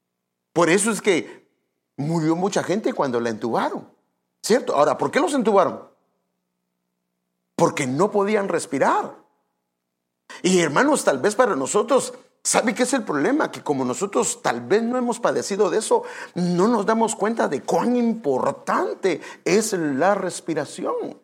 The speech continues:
Porque esto en nuestro cuerpo lo hace simultáneamente, automáticamente. Pero hermanos, sin respiración no puede haber vida.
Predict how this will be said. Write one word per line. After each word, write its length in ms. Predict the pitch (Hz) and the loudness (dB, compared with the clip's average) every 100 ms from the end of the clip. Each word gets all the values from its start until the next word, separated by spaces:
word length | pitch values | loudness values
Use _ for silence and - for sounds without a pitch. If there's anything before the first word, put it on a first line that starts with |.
| _ _ _ _ _ _ _ | _ _ _ _ _ _ _
Porque 440 | 233 233 226 208 | 2 4 4 4
esto 400 | 240 - 302 220 - - | 4 4 2 2 -2 0
en 160 | 190 196 | 2 4
nuestro 280 | 190 202 | 2 0
cuerpo 320 | - 226 240 254 | 4 2 4 4
lo 200 | 208 185 | 4 4
hace 480 | 262 - 233 - - | 2 4 2 0 -6
simultáneamente, 1200 | - 226 175 151 208 247 247 208 302 539 202 - - - | -2 0 2 0 2 2 2 0 -2 0 0 0 -8 2
automáticamente. 1200 | 180 165 143 123 190 - 214 170 131 214 - 202 | 4 4 0 2 0 0 -2 0 0 -2 0 -2
Pero 300 | - 180 143 | 2 2 2
hermanos, 580 | 120 143 233 370 127 - - | 0 0 0 0 -4 -6 -14
sin 380 | - - 240 302 | -6 0 2 4
respiración 1040 | 311 165 - 160 120 - 175 285 311 135 147 | 2 0 -2 -2 -2 -2 0 0 0 -2 0
no 220 | 170 233 | 0 2
puede 200 | 196 190 | 0 0
haber 220 | 156 175 | 0 0
vida. 500 | 160 226 508 - - | 0 -2 -2 -4 -6